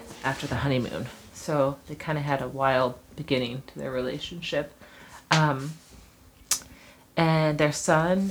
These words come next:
S-, uh, Cyril, was born on, in nineteen sixty.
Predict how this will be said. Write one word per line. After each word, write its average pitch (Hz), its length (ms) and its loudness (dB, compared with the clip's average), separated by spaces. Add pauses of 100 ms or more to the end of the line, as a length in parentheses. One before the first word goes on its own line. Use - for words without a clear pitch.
(120)
S-, - 340 -14
uh, 143 220 -2
Cyril, 170 560 4
was 170 180 2
born 143 500 0
on, 135 640 0 (240)
in 151 120 4
nineteen 143 260 2
sixty. 175 380 -8